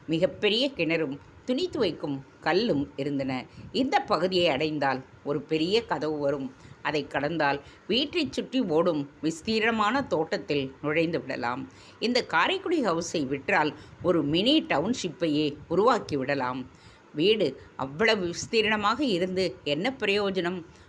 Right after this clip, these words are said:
ஹோட்டல் அதிபர் மாமனாரின் மனது குறுகி போய்த்தானே இருக்கிறது.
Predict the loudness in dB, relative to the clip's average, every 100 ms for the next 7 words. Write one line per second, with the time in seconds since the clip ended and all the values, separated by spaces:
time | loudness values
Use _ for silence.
0 | -6 2 2 4 4 4 2 0 -2 0
1 | 0 2 2 2 0 -2 -4 -2 -2 -2
2 | -4 -8 -20 -4 0 2 2 0 -4 0
3 | 0 2 2 0 0 -2 -2 0 -2 -4